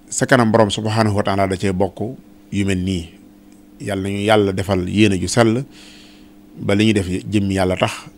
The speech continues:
ci Yàlla ñu ko nangul moom mi nga xam ne lu mu nangu dana ko ful. Bu loolu jàllee ngeen, euh, sàkku ñu def as tënk ci lenn ci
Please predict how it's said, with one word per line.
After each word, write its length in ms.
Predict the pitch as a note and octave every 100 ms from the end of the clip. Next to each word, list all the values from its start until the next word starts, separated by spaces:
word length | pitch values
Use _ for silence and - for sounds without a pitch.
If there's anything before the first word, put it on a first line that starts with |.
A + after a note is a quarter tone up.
| - - - - -
ci 100 | G#2
Yàlla 200 | F#2+ F#2+
ñu 40 | F#2+
ko 60 | G2+
nangul 260 | A2 G2
moom 160 | F#2+ F#2+
mi 100 | F#2+
nga 80 | G#2
xam 240 | - G2+ F#2+
ne 160 | F#2+ - - - - -
lu 120 | - G2
mu 80 |
nangu 180 | G2 F#2+
dana 140 | F2 F2+
ko 60 | F2
ful. 220 | A2 E2+ - - - - - - - - - - - - - - - - - - -
Bu 60 |
loolu 140 | E3 D3+
jàllee 340 | C3+ C3 D#3
ngeen, 560 | C3+ C3+ C3 B2+ B2 - - - - - - - -
euh, 640 | C3 A2+ A2 G#2+ G#2+ G#2+
sàkku 560 | G2 A2+ A2 - B2+ - - - - - -
ñu 160 | G#2+ G#2
def 180 | G2+ -
as 160 | G2+ -
tënk 300 | C3+ B2+ G#2+ G#2
ci 520 | - A2 A2 A2+ - - - - - - - -
lenn 420 | G#2 A#2 A2+ A2
ci 320 | G#2+ B2 D3+